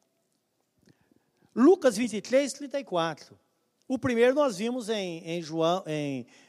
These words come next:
em Mateus dezoito, quinze, não é? "Aqueles que irmão pecar, acerta com ele." Aqui é o perdão unilateral praticado por Jesus. Mais tarde, Estevão faz a mesma coisa.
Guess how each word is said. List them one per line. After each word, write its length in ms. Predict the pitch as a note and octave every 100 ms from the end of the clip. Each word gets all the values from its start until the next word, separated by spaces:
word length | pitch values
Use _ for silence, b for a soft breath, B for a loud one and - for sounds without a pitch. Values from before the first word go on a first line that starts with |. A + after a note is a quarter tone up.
| _
em 240 | C#3+ C3+
Mateus 500 | C#3+ C#3+ F#3 G#3 A#3
dezoito, 460 | F#3+ C#3+ E3+ G#3 A#3+
quinze, 400 | - D3 B2 A#2+
não 100 | F3
é? 160 | C#4 D4 - _ b b b b b _ G3
"Aqueles 480 | B2+ - E3+ E3+
que 80 | -
irmão 160 | D#3+ D3+
pecar, 360 | D3+ - F3
acerta 340 | G3 - F#3+ F#3+
com 160 | F#3
ele." 140 | D3 C#3+
Aqui 520 | C#3 G#3+ C#4 - _ _ _ _ _ _ _ _ _
é 80 | E3+
o 80 | F#3+
perdão 340 | G#3+ F#3+ G#3
unilateral 640 | A#3 A3+ F3 D#3+ D#3 D#3+ G#3+
praticado 440 | G#3 - E3 D#3
por 120 | G3+ A3
Jesus. 320 | C4 G#3 C4+
Mais 240 | C4 A#3
tarde, 240 | B3 B3+ C4
Estevão 540 | - - B3 A#3+ G3
faz 240 | - G3+
a 60 | G3
mesma 280 | F#3+ F#3+ A#3+
coisa. 460 | G#3+ G3+ D#3+ -